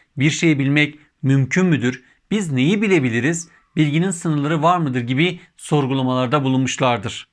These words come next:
Ve bu dönem filozoflarının hemfikir olduğu konu şudur: "Doğru, kesin, güvenilir bir bilgiye ulaşabiliriz." Peki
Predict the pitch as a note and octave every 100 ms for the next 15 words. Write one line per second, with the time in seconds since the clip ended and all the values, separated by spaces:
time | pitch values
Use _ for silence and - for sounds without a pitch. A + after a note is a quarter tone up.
0 | _ _ - - - F3 G3+ C#4 B3 D#3+
1 | D3 C#3+ C3 B2+ B2 C3+ C3 D3+ E3+ E3+
2 | - _ D#3+ G3+ E3+ E3+ F#3 E3+ C#3+ B2+
3 | C#3+ E3 D3+ C#3 D3 C#3+ A#2 G#2 - _
4 | _ - C3 B2+ A#2+ C#3 E3 - C3 B2+
5 | - D#3+ D#3+ - _ _ _ C#3 B2+ B2+
6 | D3 D3 D3 A#2+ A2+ C#3+ C#3 B2+ - C3
7 | A#2+ G#2+ - - - - _ - B3 B3+
8 | A#3 F3+